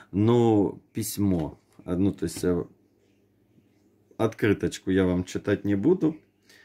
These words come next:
Это написано для меня, поэтому я прочитаю сам. Здесь так полностью текст написан. Во.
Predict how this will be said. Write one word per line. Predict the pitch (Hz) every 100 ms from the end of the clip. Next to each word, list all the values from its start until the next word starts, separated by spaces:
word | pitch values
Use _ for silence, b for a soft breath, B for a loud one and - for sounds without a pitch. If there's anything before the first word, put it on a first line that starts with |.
| b b -
Это | 104 98
написано | 92 - 87 - 87 85
для | 82 90
меня, | 95 123
поэтому | 143 101 101 104 98
я | 95
прочитаю | 90 90 87 - 101 95
сам. | - 82 69 85
Здесь | 80 92 85
так | 92 85 - -
полностью | 101 90 87 - - - 92 - - B B B B B -
текст | 131 - -
написан. | 113 107 104 - 104 104 - _ _ _ _ B B B B B B B B B B B _ - - - - - - - - -
Во. | 98 113